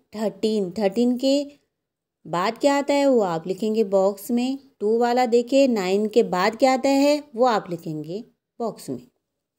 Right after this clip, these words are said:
ओके, तो इसका ए, इसका जो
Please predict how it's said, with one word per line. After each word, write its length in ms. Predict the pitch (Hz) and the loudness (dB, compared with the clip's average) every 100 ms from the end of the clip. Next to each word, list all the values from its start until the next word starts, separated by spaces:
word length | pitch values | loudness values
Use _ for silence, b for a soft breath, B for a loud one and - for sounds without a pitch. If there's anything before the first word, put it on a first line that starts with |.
| _ _ | _ _
ओके, 300 | 170 160 233 277 B B B B - | -18 0 0 0 B B B B -8
तो 100 | 202 | -6
इसका 720 | - 208 - - 254 269 302 - _ _ _ _ _ _ - | -4 -6 -6 -6 -2 -2 -6 -16 _ _ _ _ _ _ -2
ए, 460 | 190 196 - - _ _ | 0 0 -2 -8 _ _
इसका 400 | 208 190 - 220 220 | -8 -8 -4 -2 -2
जो 220 | 202 | -2